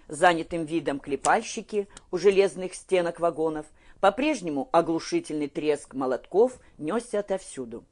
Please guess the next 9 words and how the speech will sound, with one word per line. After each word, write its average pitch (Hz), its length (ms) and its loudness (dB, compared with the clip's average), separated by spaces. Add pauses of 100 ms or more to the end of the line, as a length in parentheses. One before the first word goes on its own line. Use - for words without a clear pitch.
(600)
На 147 140 -2
второй 208 380 6
день 277 220 0
контролёр, 247 680 2 (260)
заменивший 226 680 -2
Кашкина, 208 680 0 (320)
почуял 190 520 2
что-то 202 420 -2
неладное. 156 720 2